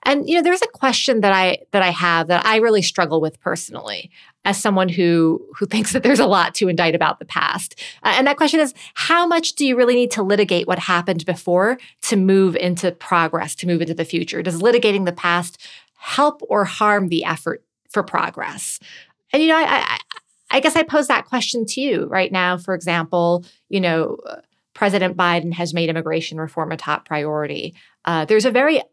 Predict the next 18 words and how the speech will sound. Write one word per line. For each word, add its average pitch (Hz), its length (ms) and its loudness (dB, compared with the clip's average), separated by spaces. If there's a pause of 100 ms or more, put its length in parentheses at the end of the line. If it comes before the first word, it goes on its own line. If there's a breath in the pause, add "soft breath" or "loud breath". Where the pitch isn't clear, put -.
ugly, 208 420 0
messy 170 380 -2
past 285 580 -6
there. - 420 -6
You 190 140 -4
know 180 160 0
it - 100 -4
very 175 260 0
well. 196 520 -2 (460 soft breath)
Do 233 120 -6
you 247 80 0
think 254 200 2
it's 247 180 -4
necessary 208 840 -2 (260)
to - 120 -6
bring 185 300 -2
it 170 100 0
up 185 320 -2